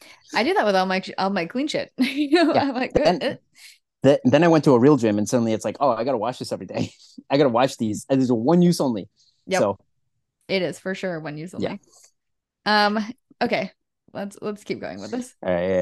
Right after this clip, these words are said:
Speaker 2: yeah. The, how, how happy were you that he didn't give the black belt to the chick?
Speaker 1: Oh, I love, I, so there, th-, this movie is full of, like, uh, as, uh, as one would say, like,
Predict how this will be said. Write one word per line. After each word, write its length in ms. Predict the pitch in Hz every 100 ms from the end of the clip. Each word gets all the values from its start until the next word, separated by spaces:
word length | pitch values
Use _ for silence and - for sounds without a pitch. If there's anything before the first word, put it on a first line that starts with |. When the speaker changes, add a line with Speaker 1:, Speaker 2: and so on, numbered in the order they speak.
| 87
Speaker 2:
yeah. 40 |
The, 160 | 104 113
how, 240 | - 151 -
how 220 | 156 156
happy 240 | 156 139
were 140 | 113 104
you 140 | 98
that 120 | 92
he 100 | 107
didn't 200 | 110 107
give 100 | 107
the 80 | 92
black 240 | - 92
belt 180 | - -
to 80 | -
the 80 | - -
chick? 320 | - - - _ _ _ _ _ _ - - 240
Speaker 1:
Oh, 200 | 220 214
I 160 | 151 226
love, 220 | 247 277 -
I, 280 | 262 - 220
so 180 | 277
there, 240 | 262 262 262 220
th-, 160 | 233 - 202
this 200 | 294 359
movie 140 | 440 339
is 160 | 277
full 220 | - 208 247
of, 100 | 226
like, 400 | 214 226 - - _ _ -
uh, 160 | 349 285 - 208 214 -
as, 260 | 226 233 196
uh, 240 | 233 240 110
as 180 | 165
one 140 | 233 233
would 100 | 233
say, 140 | 247
like, 200 | 220 196